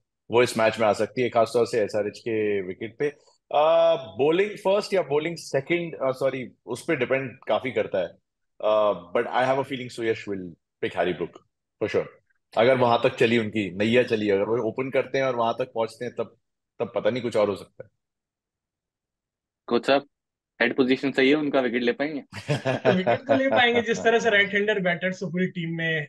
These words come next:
Speaker 3: अ, हैदराबाद की, इस वजह से अभिषेक ओपन कर रहे हैं, बीच में middle में भेज देते हैं, वही उनके ड-, दिमाग में चल रहा है, middle order में कोई spin खेल पाएगा इस मैच में, क्या पता अभिषेक को मिडिल में डाल दे, भरोसा ही नहीं उनका। तो unexpected team है, पर सुयश के सामने इतने सारे righties है, वो भी वहां पे लालची रहेंगे कि मेरे को विकेट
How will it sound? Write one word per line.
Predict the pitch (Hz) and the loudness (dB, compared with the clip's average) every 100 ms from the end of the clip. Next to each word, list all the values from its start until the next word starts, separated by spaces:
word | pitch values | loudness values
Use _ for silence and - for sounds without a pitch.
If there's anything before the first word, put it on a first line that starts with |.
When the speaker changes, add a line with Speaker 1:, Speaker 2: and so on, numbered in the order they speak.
| _ | _
Speaker 3:
अ, | 156 147 143 131 - | -6 -4 -4 -6 -8
हैदराबाद | 143 160 170 170 165 | -6 -2 -2 -2 -2
की, | - | -2
इस | 156 | -2
वजह | 180 185 | -2 -4
से | |
अभिषेक | 185 165 175 175 | -4 -4 -4 -4
ओपन | 160 180 180 | -4 -2 -2
कर | 160 | -4
रहे | 160 | -6
हैं, | 160 | -8
बीच | 151 147 147 | -6 -8 -4
में | 170 | -2
middle | 151 156 | -2 0
में | 165 | -2
भेज | 156 151 | -2 -4
देते | 143 151 170 | -2 -4 -4
हैं, | 160 | -4
वही | 160 190 | -2 0
उनके | 190 190 | 0 0
ड-, | 185 160 | -2 -4
दिमाग | - 160 160 175 | -8 -4 -4 -4
में | 185 | -6
चल | 160 | -6
रहा | 160 165 | -2 -4
है, | - _ - | -4 _ -2
middle | 160 180 | 2 4
order | 180 185 | 4 2
में | 185 | 0
कोई | 185 | -4
spin | 185 170 175 | -4 -6 -6
खेल | 156 156 | -6 -6
पाएगा | 160 170 185 | -4 0 0
इस | 185 | 0
मैच | 185 | -4
में, | 202 | -2
क्या | 185 | -4
पता | 190 202 | -2 0
अभिषेक | 185 185 196 | 0 -2 -2
को | |
मिडिल | 190 165 175 | -2 -2 -2
में | 180 | -2
डाल | 139 | -2
दे, | 156 - - _ - | -8 -14 -20 _ -4
भरोसा | 151 170 202 | -2 0 0
ही | |
नहीं | 190 196 | 2 2
उनका। | 185 147 120 - _ _ - | 0 -2 -6 -8 _ _ -4
तो | 165 | 2
unexpected | 180 180 185 185 196 | 2 0 -4 -4 -6
team | 190 180 190 | -6 -6 -2
है, | 214 | -2
पर | 214 | -2
सुयश | 185 175 175 185 - - | -4 -2 0 -2 -6 -18
के | - 170 | -8 -8
सामने | 165 165 170 | -4 -4 -4
इतने | 175 180 | -4 -4
सारे | 180 175 | -2 0
righties | 147 135 165 151 | -2 -4 -6 -6
है, | 156 151 - - | -6 -8 -20 -8
वो | 151 | -4
भी | 160 190 | 2 2
वहां | 180 | 2
पे | 180 | 0
लालची | 170 151 151 185 | -2 -2 -4 -2
रहेंगे | 165 165 | -2 -4
कि | 170 | -6
मेरे | 165 | -10
को | 160 | -6
विकेट | 139 147 | -6 -6